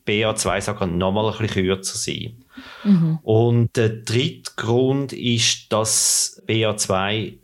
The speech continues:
Speaker 1: vielleicht noch stärker einen Immunschutz kann ausweichen kann.
Speaker 2: Mhm.
Speaker 1: Das sind eigentlich die drei Gründe,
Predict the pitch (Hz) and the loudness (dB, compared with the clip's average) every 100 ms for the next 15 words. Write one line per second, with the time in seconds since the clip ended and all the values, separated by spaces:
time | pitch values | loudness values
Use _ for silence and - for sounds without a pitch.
0 | _ - - 120 104 104 104 - _ 104 | _ -18 -6 -2 0 0 -2 -10 _ 2
1 | 104 113 123 120 - - 101 110 113 120 | 4 2 0 -4 -4 -2 0 0 -2 0
2 | 117 104 - 110 104 101 110 123 120 120 | 0 -2 -4 -4 -2 0 2 2 2 0
3 | 120 - 101 98 98 107 101 82 85 80 | -2 -2 -2 0 -2 -2 -2 -4 -6 -8
4 | - _ _ _ _ - 202 156 170 139 | -10 _ _ _ _ 2 4 4 2 2
5 | 113 110 104 104 - 107 110 107 123 139 | 0 0 0 -2 -4 -2 0 2 2 0
6 | 143 | -2